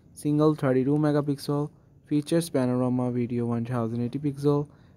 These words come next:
at the rate thirty F P S. Here we have in sound of loudspeaker, yes,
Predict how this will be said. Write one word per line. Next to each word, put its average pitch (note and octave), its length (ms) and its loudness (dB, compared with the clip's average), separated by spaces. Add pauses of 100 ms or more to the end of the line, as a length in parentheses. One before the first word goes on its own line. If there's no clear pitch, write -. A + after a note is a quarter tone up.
(120)
at D3 240 2
the D3+ 120 4
rate D3 280 2
thirty A#2 320 -2
F A#2+ 200 -6
P - 160 -8
S. - 300 -16 (1400)
Here F3+ 180 4
we F3+ 160 4
have C#3+ 320 2
in C#3+ 120 0
sound C#3+ 360 0
of D3 200 2
loudspeaker, B2+ 720 -2
yes, B2+ 420 -4